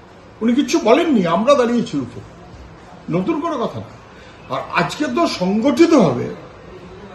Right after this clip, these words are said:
তার চাইতেও বেশি মোদিজির সরকার,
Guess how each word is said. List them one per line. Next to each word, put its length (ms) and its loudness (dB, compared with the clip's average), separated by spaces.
তার 200 4
চাইতেও 320 6
বেশি 300 6
মোদিজির 560 6
সরকার, 340 0